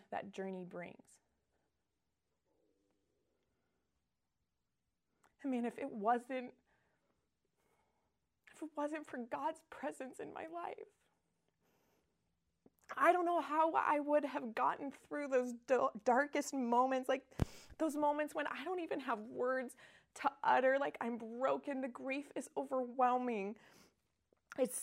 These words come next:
suffocating, yet it's, like, there in God's presence that I find comfort in the midst of it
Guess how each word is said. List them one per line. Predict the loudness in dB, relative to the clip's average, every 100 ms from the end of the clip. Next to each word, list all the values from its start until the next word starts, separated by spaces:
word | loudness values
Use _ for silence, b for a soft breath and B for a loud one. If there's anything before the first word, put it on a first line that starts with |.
| -4
suffocating, | 6 6 8 0 2 -2 -2 -4 -4
yet | 0 0
it's, | -2 -2
like, | -2 -2
there | -4 -2 -2
in | -2
God's | -2 -2 -6
presence | -8 -6 -6 -8 -10
that | -6
I | -4 -4 -6
find | -6 -4 -4 -10 _
comfort | -14 -8 -8 -8 -8 -8 -8 b b b b b -6
in | -2
the | 0
midst | 0 -2 -6 -12
of | -4
it | -4